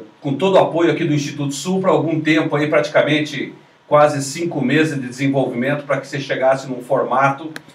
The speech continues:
do qual a gente vai apresentar e queremos ouvir e conversar um pouquinho com vocês sobre isso.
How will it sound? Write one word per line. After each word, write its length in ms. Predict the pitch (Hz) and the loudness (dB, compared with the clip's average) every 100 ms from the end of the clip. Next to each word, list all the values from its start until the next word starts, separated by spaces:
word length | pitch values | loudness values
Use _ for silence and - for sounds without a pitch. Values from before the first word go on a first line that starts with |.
| _ | _
do 120 | 185 185 | -4 2
qual 200 | 165 160 | 4 4
a 40 | |
gente 140 | 151 147 | 0 2
vai 140 | 151 | 2
apresentar 560 | 151 - 196 - 165 160 | 2 -2 -2 0 2 0
e 80 | |
queremos 320 | 165 160 165 185 | 0 -2 -2 0
ouvir 520 | 139 131 151 156 - - _ | -2 0 -2 -2 -8 -20 _
e 80 | 143 | -10
conversar 380 | 135 147 139 147 | -4 -2 0 0
um 80 | 143 | 0
pouquinho 260 | - 147 139 | -2 -4 -2
com 100 | 131 | -2
vocês 380 | 120 135 131 | -4 -4 -4
sobre 240 | - 170 190 | -4 -4 -2
isso. 400 | 147 147 - | -2 -2 -8